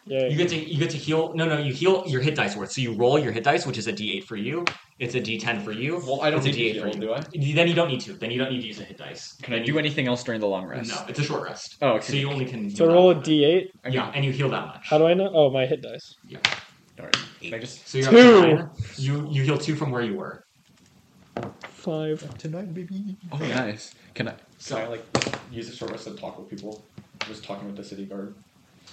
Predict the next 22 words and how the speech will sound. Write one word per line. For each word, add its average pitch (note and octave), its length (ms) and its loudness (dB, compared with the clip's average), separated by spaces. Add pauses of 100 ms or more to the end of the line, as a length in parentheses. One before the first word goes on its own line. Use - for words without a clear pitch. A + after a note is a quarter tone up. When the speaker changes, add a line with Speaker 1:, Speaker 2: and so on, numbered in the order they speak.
(100)
Speaker 2:
Yeah. C3+ 420 -6
So, C#3+ 400 -6
okay. B2 220 -6
So C3 160 -8
basically, C#3 720 -4
Speaker 3:
All - 140 -16
right. - 220 -18
Speaker 2:
um, A#2+ 360 0
Speaker 3:
What D3 120 2
are, - 40 4
Speaker 2:
especially D3+ 40 4 (180)
Speaker 3:
what A#3+ 60 6
are A3+ 80 6
Speaker 2:
with - 60 -2
Raynor D#3 300 2
being D3 140 0
able C#3 180 0
to B2 60 -4
explain A2+ 500 -12
everything A2+ 360 -6
that G2 80 -6
happened, G#2 500 -10